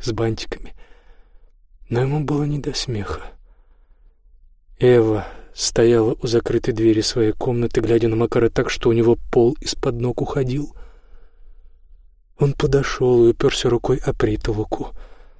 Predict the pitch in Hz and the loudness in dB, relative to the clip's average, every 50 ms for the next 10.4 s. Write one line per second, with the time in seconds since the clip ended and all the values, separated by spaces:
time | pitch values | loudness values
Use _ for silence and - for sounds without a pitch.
0 | - - - - 117 120 120 113 113 107 - - 110 - 120 120 117 117 110 - | -20 -20 -6 -2 0 2 2 2 0 0 0 0 0 2 2 2 2 2 2 2
1 | - 135 113 120 123 113 110 127 120 117 110 - - - - 139 135 123 117 117 | 0 0 2 2 2 2 4 4 4 4 4 2 -2 -4 -2 -2 0 2 2 2
2 | 117 110 123 113 110 113 127 139 131 - - 131 120 131 120 110 120 113 - - | 2 4 4 2 4 2 0 0 0 2 2 4 4 6 6 6 4 4 4 4
3 | 135 123 117 123 123 113 117 113 117 113 113 120 120 120 120 120 120 113 113 - | 2 4 6 6 6 8 8 8 6 6 4 4 4 4 4 4 2 0 -2 -2
4 | - - - 113 117 110 110 110 113 113 113 104 107 - - - - - - - | -2 -2 0 0 0 0 0 -2 -2 -2 -4 -4 -6 -8 -10 -14 -16 -18 -20 -20
5 | - - - - - - - - - - - - - - - - - - - - | -20 -20 -20 -18 -16 -16 -18 -18 -18 -20 -20 -20 -20 -20 -20 -20 -20 -20 -20 -18
6 | - - 113 110 110 - - 120 107 - - - 120 - - 113 - - - - | -8 -4 -4 -4 -2 -2 -2 -2 -4 -2 -4 -6 -4 -2 -4 -4 -4 -4 -6 -4
7 | 110 110 113 110 117 110 - - 117 110 107 110 110 110 107 107 104 107 107 107 | -2 -2 -2 -2 -2 -2 -2 -2 -2 -2 0 0 0 0 0 -2 -2 0 0 0
8 | 107 107 110 110 - - 127 127 - - 117 - - - - - - 110 104 - | 0 0 0 0 0 0 0 -2 -2 -4 -4 -4 -4 -8 -8 -6 -6 -6 -4 -2
9 | - 117 107 - - - 123 123 110 110 110 - - - 120 107 104 - - 131 | -2 -2 -2 -2 -2 -2 -2 -2 0 -2 -4 -6 -4 -4 -4 -6 -4 -6 -6 -6
10 | 123 127 131 - - - - - | -6 -8 -10 -10 -10 -12 -12 -12